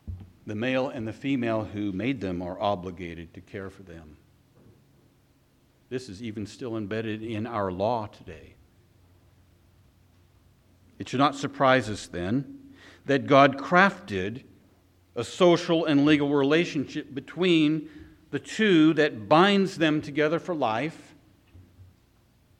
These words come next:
as well as placing in that particular male and in that particular female a fierce love for their particular babies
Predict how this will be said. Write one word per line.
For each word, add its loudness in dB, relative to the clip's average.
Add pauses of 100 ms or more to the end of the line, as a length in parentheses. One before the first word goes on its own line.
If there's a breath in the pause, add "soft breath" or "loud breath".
(100)
as -2
well 4
as 0
placing 2
in 0
that 0
particular -6
male -6
and -4
in -4
that -4
particular -8
female -8 (760)
a -4
fierce -2
love -2
for -2
their 0
particular -10
babies -16